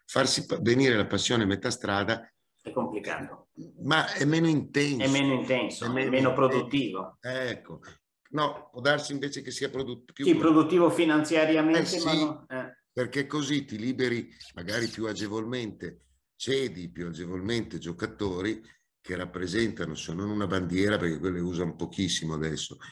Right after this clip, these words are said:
Speaker 1: soprattutto in Serie A. Però sono degli asset, eh, di richiamo, ma hanno corrispondentemente un grande valore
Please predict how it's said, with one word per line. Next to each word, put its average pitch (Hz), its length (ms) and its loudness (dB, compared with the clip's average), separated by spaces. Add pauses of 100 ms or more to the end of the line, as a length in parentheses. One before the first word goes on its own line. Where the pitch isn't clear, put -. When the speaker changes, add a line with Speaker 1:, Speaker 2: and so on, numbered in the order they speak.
(180)
Speaker 1:
soprattutto 87 500 -6
in 90 80 0
Serie 85 380 -2
A. 73 120 -8 (840)
Però 127 420 2 (640)
sono 127 340 2
degli 104 220 2
asset, 107 680 -2
eh, 80 400 -4
di 87 120 -4
richiamo, 101 760 0
ma 117 580 2 (320)
hanno 110 280 -4
corrispondentemente 110 880 -4
un 113 80 -4
grande 98 300 -4
valore 95 520 -6